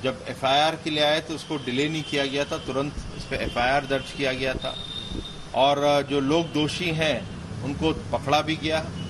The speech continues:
और, अ, कार्र-, कार्रवाई चल रही है कानूनी। और मैं इतना कह सकता हूँ, सख्त से सख्त कार्रवाई कानून के तहत होगी, इसमें कोई,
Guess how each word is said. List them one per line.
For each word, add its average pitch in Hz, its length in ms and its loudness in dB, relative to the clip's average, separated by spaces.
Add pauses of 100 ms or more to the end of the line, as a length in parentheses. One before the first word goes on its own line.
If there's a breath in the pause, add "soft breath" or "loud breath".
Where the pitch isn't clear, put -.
(480)
और, 139 300 6
अ, 139 200 6 (300)
कार्र-, 143 340 2
कार्रवाई 151 320 4
चल 170 220 2
रही 170 180 2
है 180 80 0
कानूनी। 156 480 0
और 190 140 4
मैं 170 140 2
इतना 170 240 0
कह 165 140 -2
सकता - 320 -4
हूँ, 202 80 0
सख्त 175 320 -4
से 170 80 -4
सख्त - 260 -6
कार्रवाई 139 320 2
कानून 143 360 -2
के 147 120 -6
तहत 131 320 -2
होगी, 139 220 -4
इसमें 156 280 -6
कोई, 165 440 2